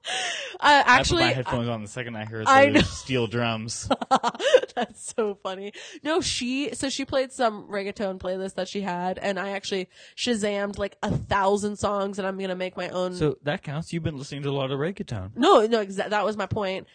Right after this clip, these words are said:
Speaker 1: Um, but also, I actually, I meant, I meant to download a bunch of music because these days, you know, all you do is stream. I miss the iPod days, T B H,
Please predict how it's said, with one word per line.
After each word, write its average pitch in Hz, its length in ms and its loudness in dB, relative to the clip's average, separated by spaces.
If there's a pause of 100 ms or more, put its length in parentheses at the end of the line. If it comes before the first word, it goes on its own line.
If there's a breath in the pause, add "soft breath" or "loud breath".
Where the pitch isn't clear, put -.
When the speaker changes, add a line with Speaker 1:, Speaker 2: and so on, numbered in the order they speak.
(220 loud breath)
Speaker 1:
Um, 208 320 2
but 233 140 6
also, 247 360 6
I 233 120 6
actually, 233 440 -2 (300)
I 247 140 -2
meant, 240 380 -2 (140)
I 240 140 -2
meant 226 380 -2
to 320 100 -2
download 185 480 -2
a 190 60 -4
bunch 185 260 -2
of 180 60 -6
music 180 380 -4
because 190 280 -4
these 190 260 -6
days, 180 280 -6
you 185 60 -4
know, 175 120 -2
all 175 180 0
you 190 120 -6
do 175 120 -2
is 185 120 -6
stream. 180 520 -8 (540 soft breath)
I 202 80 -4
miss 190 240 -2
the - 180 -6
iPod 175 460 -4
days, - 380 -12 (120)
T - 160 -12
B 180 160 -10
H, - 360 -8